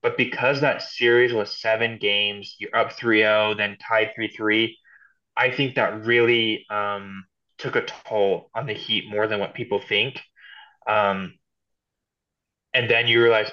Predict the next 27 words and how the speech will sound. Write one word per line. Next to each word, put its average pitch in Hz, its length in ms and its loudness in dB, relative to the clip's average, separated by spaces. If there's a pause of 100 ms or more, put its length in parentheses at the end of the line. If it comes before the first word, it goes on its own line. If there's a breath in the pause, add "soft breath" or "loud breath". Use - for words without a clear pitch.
"Oh, 110 320 2
we 107 100 -14
gotta 107 240 -4
play 104 360 -6
Jokic 104 340 -2
and 113 100 -8
them." 110 120 -6
I 117 60 -4
mean, 131 180 -2
and 127 180 0
Jokic 180 320 0
and 123 80 -8
Murray 135 160 2
and 127 80 0
all 123 120 2
them, 127 260 0 (400)
I - 20 -20
mean, 127 280 -8 (360)
they, 151 260 4 (440)
they 156 100 0
swept - 480 -2
the 117 80 4
Lakers, 117 640 0
so 113 100 -6
they 143 140 4
were 156 180 2
off 117 240 0